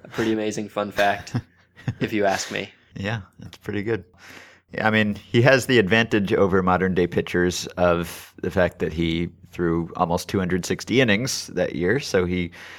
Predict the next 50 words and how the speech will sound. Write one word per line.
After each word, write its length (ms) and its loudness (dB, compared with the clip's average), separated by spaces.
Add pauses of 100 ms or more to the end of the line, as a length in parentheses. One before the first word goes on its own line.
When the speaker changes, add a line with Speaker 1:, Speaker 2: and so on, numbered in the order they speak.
(180)
Speaker 1:
Right. 200 4
If 80 4
he, 160 4
he 240 6
was 120 6
pitching 320 6
more 220 10
innings, 420 4 (240)
and 120 2
his 120 4
opponents 400 2
were 80 6
also 220 6
pitching 260 -2
more 160 0
innings, 280 -4
so 120 4
he 140 4
was 260 8
facing 460 0
more 180 0
pitchers 640 -8 (200)
than 280 -2
Speaker 2:
Yes, 360 2
Speaker 1:
the 160 -12
Speaker 2:
right. 200 4
Speaker 1:
pitchers 120 0
Speaker 2:
There 80 4
was 100 2
no 140 2
Speaker 1:
that 100 -2
they 60 4
were. 60 4
Speaker 2:
D 40 6
H, 320 2
of 160 -2
course, 380 -2
and, 260 -6
and 160 -8
this 140 -10
was 340 -8
after 340 2
the 220 0
schedule 480 4
expanded 600 -2
to 120 0
its 140 -4
current 300 -4
length, 300 -4
so 280 0